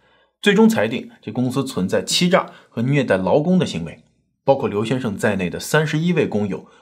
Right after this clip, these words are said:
补偿性的获批一年的 Open Work Permit，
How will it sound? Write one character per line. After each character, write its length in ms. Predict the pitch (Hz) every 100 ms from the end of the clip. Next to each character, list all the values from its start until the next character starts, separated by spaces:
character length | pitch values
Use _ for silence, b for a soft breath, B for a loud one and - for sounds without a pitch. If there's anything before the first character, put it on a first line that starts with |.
| b
补 160 | - 113
偿 240 | - 135
性 160 | 185 143
的 80 |
获 180 | - 131
批 200 | - 120
一 240 | 113 202 151
年 260 | 90 90
的 220 | 95 - -
Open 420 | 180 196 123 -
Work 240 | 104 95 -
Permit， 300 | 90 85